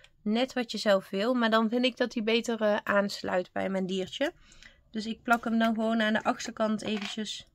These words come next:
Doe ik wat lijm erachter en dan, eh, plak ik hem daar gewoon even vast. Dan is die gewoon precies op maat van het diertje wat je gebruikt. Natuurlijk zijn die kopjes niet allemaal precies even groot. En op deze manier is het gewoon toegankelijk voor alle diertjes.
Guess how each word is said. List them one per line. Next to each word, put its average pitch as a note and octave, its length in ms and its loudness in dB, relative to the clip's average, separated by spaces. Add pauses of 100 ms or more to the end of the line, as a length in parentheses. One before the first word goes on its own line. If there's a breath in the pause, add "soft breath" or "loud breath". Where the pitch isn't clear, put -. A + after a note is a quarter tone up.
(500 soft breath)
Doe G3+ 80 -12
ik - 40 -20
wat G3+ 120 -6
lijm A3 360 0
erachter A3 440 -6
en G3+ 120 -4
dan, G3+ 180 -2
eh, G3 160 -2
plak G3+ 220 -6
ik - 100 -8
hem G3 160 -4
daar F#3+ 220 -2
gewoon F#3+ 320 -4
even G3 460 -6 (400 soft breath)
vast. F#3 720 0
Dan G#3 200 -2
is G#3 160 -6
die G#3+ 120 -4
gewoon A3+ 220 0
precies D4+ 360 0
op D4+ 100 0
maat A#3+ 340 0
van G#3+ 140 -4
het G3+ 140 -2
diertje G#3 340 -6
wat F#3+ 180 -4
je G3+ 60 -6
gebruikt. F3+ 640 -6 (1400 soft breath)
Natuurlijk G3+ 480 -8
zijn G3+ 200 -4
die G3+ 120 -4
kopjes A3 400 -6
niet A3 200 0
allemaal G#3 360 -2
precies - 480 -8
even - 320 -6
groot. A3+ 560 -4 (1040)
En G#3 160 0
op F3+ 80 -4
deze A3 280 0
manier G#3 380 0
is G#3 120 -6
het G3 120 -12
gewoon G3 220 -4
toegankelijk G#3+ 540 -2
voor - 140 -8
alle G3 260 2
diertjes. F#3 680 -8